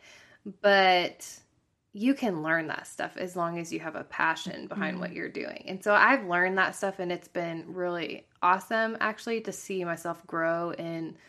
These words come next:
Speaker 1: you know, calculating the numbers financially
Speaker 2: Mm-hmm.
Speaker 1: for the business and all that kind of stuff. But, um, when I started doing photography, I was shooting everything, like,
Speaker 2: Mm.
Speaker 1: families, um, newborns, like, newborn sessions,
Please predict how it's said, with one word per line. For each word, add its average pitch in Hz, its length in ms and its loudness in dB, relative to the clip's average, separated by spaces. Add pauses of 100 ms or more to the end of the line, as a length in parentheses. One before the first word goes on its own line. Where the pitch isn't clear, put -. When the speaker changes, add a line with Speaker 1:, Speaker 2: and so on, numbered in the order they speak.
(720)
Speaker 1:
you 170 100 -10
know, 160 160 -6
calculating 190 800 -6
the 214 80 -2
numbers 226 640 -2
financially 185 680 -2
Speaker 2:
Mm-hmm. 160 80 -8
Speaker 1:
for 170 120 -8
the 170 80 -6
business 165 500 -10
and 170 120 -8
all 196 120 0
that - 180 0
kind 180 120 -6
of 180 60 -10
stuff. 175 180 -6 (120)
But, - 220 0 (600)
um, 185 440 2
when 196 160 2
I 190 140 8
started 190 560 4
doing 170 260 -2
photography, 175 600 -2
I 175 300 6
was 180 80 -4
shooting 175 520 -4 (120)
everything, 170 960 -4
like, 175 180 2
Speaker 2:
Mm. 170 340 -8
Speaker 1:
families, 180 1200 2 (140)
um, 175 500 0
newborns, 196 1160 -2
like, 175 220 -4
newborn 208 480 0
sessions, 165 760 -6